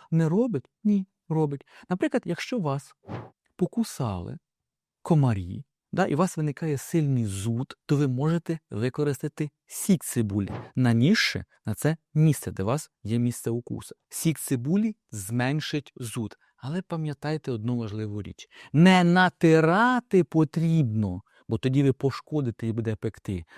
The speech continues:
а капнути сік цибулі на місць, де у вас є зуд.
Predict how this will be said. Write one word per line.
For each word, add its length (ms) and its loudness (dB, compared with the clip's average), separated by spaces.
а 140 -4
капнути 760 -2
сік 400 -4
цибулі 720 -4
на 180 -4
місць, 540 -4
де 300 0
у 140 -6
вас 460 -4
є 200 -2
зуд. 340 -8